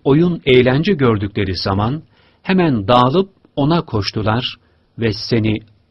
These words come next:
ayakta bıraktılar. De ki, "Allah'ın yanında bulunan eğlence ve ticaretten daha hayırlıdır. Allah, rızık verenlerin en hayırlısıdır." Hazreti Peygamber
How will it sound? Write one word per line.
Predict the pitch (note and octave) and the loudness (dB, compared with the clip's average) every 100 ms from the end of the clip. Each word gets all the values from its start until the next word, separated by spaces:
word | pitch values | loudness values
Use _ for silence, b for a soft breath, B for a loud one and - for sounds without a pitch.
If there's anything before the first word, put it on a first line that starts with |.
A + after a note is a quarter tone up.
| _ | _
ayakta | A2+ G#2 G#2 - G#2+ | -4 -4 -4 -6 -6
bıraktılar. | F#2 D#2 - E2+ D#2 - - _ _ _ _ _ _ _ _ _ _ G#2+ | -6 -10 -12 -10 -10 -14 -20 _ _ _ _ _ _ _ _ _ _ -10
De | G2 B2 | -6 -6
ki, | - A2 G#2+ - _ _ _ _ _ _ | -4 -4 -4 -6 _ _ _ _ _ _
"Allah'ın | B2 B2+ C#3 C#3+ C#3+ D#3+ A#2 | 0 2 2 2 2 2 2
yanında | A2+ A2+ A2+ A2 G#2 | 2 2 2 0 -2
bulunan | A2 G2+ G2 G2 A2 A2+ b b b _ | -2 -2 -2 -2 -4 -8 b b b _
eğlence | B2+ C3+ C#3+ D3+ D3+ F3 F#3 | 0 2 4 4 2 2 0
ve | D#3+ | 0
ticaretten | - C3 C3+ B2 B2 B2 C3 B2 A2 G2+ _ _ _ _ G2+ | -2 -2 0 2 0 0 0 0 0 -6 _ _ _ _ -6
daha | G2+ D#3+ C3+ | 0 0 2
hayırlıdır. | A2+ F#2 E2+ - E2 - - _ _ _ _ _ - | 0 -2 -6 -12 -12 -14 -20 _ _ _ _ _ -4
Allah, | G2 F2+ G2 C3 b b b b A#2+ | -2 -2 -4 -4 b b b b -4
rızık | A2 C3 B2+ | 0 0 0
verenlerin | A2 G#2 G2 F#2+ F#2+ F#2+ F#2 - - | -2 0 0 -2 -2 -4 -8 -12 -6
en | C3 C3+ | -4 -4
hayırlısıdır." | F2+ F2 D#2+ D2+ D#2 D#2 - - - _ _ _ _ _ _ _ _ _ _ _ _ _ _ _ | -6 -8 -10 -12 -14 -14 -14 -18 -20 _ _ _ _ _ _ _ _ _ _ _ _ _ _ _
Hazreti | C3+ C3 F#3+ F#3+ | -2 0 0 0
Peygamber | C#3 G#2 F#2+ F2 G#2+ - | -2 0 -2 -4 -6 -8